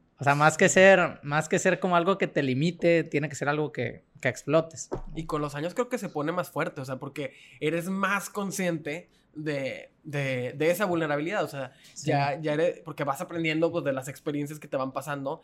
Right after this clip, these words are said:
Speaker 2: y de tus errores también, de lo, de lo que te equivocas en el camino y dices, "Bueno, yo creo que el, el, no el problema, pero sí mucho está girando en torno a las cosas que yo estoy haciendo y cómo mis relaciones se van haciendo", ¿no?
Speaker 1: Sí, total. Sí, creo que, creo que uno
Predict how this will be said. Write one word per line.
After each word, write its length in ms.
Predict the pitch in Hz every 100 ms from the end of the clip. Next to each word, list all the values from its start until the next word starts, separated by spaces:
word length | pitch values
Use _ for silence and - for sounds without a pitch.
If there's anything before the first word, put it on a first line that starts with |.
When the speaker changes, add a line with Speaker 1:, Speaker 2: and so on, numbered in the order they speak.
| _
Speaker 2:
y 220 | 147 151 117 -
de 140 | 151
tus 180 | 147 135
errores 420 | 123 175 233 160
también, 300 | 139 143 147
de 60 | 139
lo, 120 | 131
de 160 | 135 143
lo 100 | 135
que 80 |
te 100 | 131 151
equivocas 400 | 143 139 175 170
en 100 | 156
el 100 | 131
camino 380 | 127 139 143
y 40 | 139
dices, 220 | 131 123
"Bueno, 300 | 139 143 127 _ _ _ - _ _ -
yo 140 | 143
creo 160 | 151 143
que 420 | 165 156 131 - _ _ _ _ _ _ _
el, 200 | - 160
el, 540 | - - 170 165 - -
no 280 | 185 185 190
el 80 | 190
problema, 480 | 226 220 190 190 196
pero 160 | 160
sí 160 | 143 165
mucho 240 | 160 170 165
está 140 | 147
girando 380 | 135 160 151 151
en 120 | 151
torno 200 | 143 147
a 40 |
las 200 | 147 -
cosas 240 | - 160 147
que 120 | 147
yo 60 | 135
estoy 180 | 139 143
haciendo 380 | 135 143 143 147
y 60 |
cómo 400 | 139 135 139 139 151
mis 180 | 151
relaciones 380 | 139 127 123 139
se 80 | 135
van 120 | 123
haciendo", 320 | 123 180 143 123
¿no? 100 | 135
Speaker 1:
Sí, 340 | - 147 143 139
total. 480 | 131 - 127 127 _ _ _ _
Sí, 180 | - 180
creo 180 | 165 208
que, 180 | 254 226
creo 160 | 214 214
que 80 |
uno 580 | 240 247 233 180 139 -